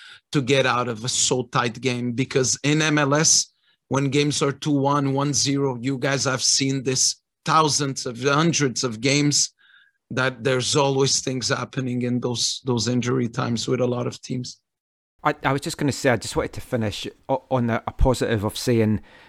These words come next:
Speaker 2: two games now, though, that you have fought back from going behind, so many Vancouver teams in the past,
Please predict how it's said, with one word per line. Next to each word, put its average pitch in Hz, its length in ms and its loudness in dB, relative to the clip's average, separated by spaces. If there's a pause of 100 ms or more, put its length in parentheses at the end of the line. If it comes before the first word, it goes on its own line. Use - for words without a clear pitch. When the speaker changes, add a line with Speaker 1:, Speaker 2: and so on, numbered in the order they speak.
(300)
Speaker 2:
two 185 200 2
games 143 440 6
now, 104 180 4
though, 104 200 0
that 104 160 -2
you 107 60 -2
have 123 280 2
fought 113 400 -2
back 117 440 2
from 107 260 -4
going 107 240 0
behind, 107 580 -2 (440)
so - 400 4
many 151 240 4
Vancouver 127 680 2
teams 117 360 0
in 110 100 0
the 104 60 -2
past, 123 640 -2